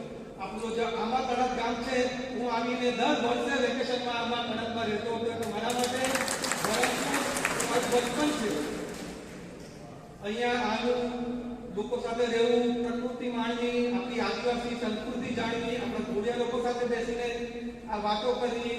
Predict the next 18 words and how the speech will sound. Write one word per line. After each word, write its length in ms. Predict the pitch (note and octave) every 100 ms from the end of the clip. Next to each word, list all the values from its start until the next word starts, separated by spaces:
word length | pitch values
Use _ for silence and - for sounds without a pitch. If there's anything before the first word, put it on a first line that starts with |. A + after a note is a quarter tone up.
| A3+
આપણા 280 | A#3 -
કુકડાઓ 480 | - - B3+ C4 B3+
સાથે 260 | B3+ A#3+ A#3+
વાતો 300 | A#3 A#3+ A#3+
કરવી, 280 | A#3+ A#3+ G#3
વારલી 340 | G#3 C4 D4
સમજવું, 480 | B3+ B3 B3 B3 B3 B3 - B3
એ 120 | A#3+
મારા 300 | A#3 A3 A#3+
માટે 260 | A#3 A#3+ A3
બચપનની 440 | A3 A#3+ B3 B3
બધી 240 | A3+ A3+ G#3+
યાદો 260 | A#3+ A#3 A#3
છે. 160 | A3+ A3+ A3+ A#3 - A#3 - A3+ - -
અને 200 | G3 A#3
આપણે 320 | B3 - C4
ધરમપુરમાં 680 | - A3 C4 B3+ B3+ C4 B3
આવીએ 320 | B3 C4 B3+